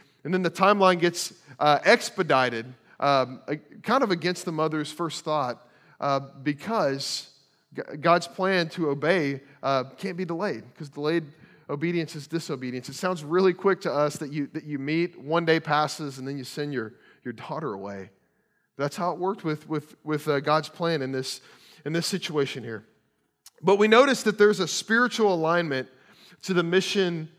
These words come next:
God has for the world from Abraham and his servant Isaac and now Rebekah, that, that she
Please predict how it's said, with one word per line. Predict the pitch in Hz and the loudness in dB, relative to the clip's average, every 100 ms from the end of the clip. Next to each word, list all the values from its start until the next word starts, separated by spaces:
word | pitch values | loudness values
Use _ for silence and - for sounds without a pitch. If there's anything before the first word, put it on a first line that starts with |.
| _ _ _ _ - _ 139 | _ _ _ _ -20 _ 2
God | 160 175 165 | 6 8 8
has | 165 160 156 | 4 2 0
for | 156 | -4
the | 143 | -2
world | 131 139 135 | 0 0 -2
from | 139 120 | -4 -4
Abraham | 127 113 104 98 95 _ _ _ - - | -4 -4 -10 -14 -18 _ _ _ -20 -8
and | 151 | -4
his | 165 139 | -2 -2
servant | - 180 170 156 | 0 0 0 2
Isaac | 147 190 196 208 - | 4 4 4 0 -2
and | 160 | -2
now | 151 160 | 0 2
Rebekah, | 151 139 147 135 - 107 98 _ - _ _ 160 | 0 -2 0 0 -2 -8 -12 _ -20 _ _ 6
that, | 175 147 | 6 6
that | 180 165 | 0 0
she | - 262 285 220 208 | 0 2 2 2 -2